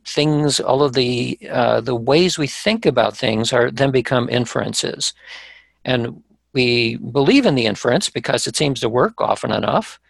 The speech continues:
Uh, so the, the danger with idealism as a philosophical stance is that y-, it can easily turn into solipsism,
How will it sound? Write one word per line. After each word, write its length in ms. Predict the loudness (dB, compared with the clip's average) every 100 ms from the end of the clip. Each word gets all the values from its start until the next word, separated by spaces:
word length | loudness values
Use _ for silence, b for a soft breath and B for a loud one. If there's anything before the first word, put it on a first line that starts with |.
| b b b b b -4
Uh, 280 | 0 0 -2 _
so 440 | -4 2 4 4 0 B B B B _ _ _ _ _ _ 0
the, 160 | 2 4
the 120 | 2
danger 460 | 2 4 4 4 2
with 120 | 4
idealism 720 | 2 4 4 4 2 0 0
as 120 | 0
a 140 | 0 -2
philosophical 760 | 0 0 2 0 0 -2 -4
stance 460 | -2 0 2 2 0
is 160 | 0
that 240 | 2 2 2
y-, 140 | -4 -6
it 160 | -2
can 140 | 0 2
easily 640 | 2 4 4 4 2 -4 _ -20 -20 -16 -14
turn 320 | -2 2 2 2
into 300 | 0 0 0
solipsism, 880 | 2 4 2 0 -4 -4 -4 -8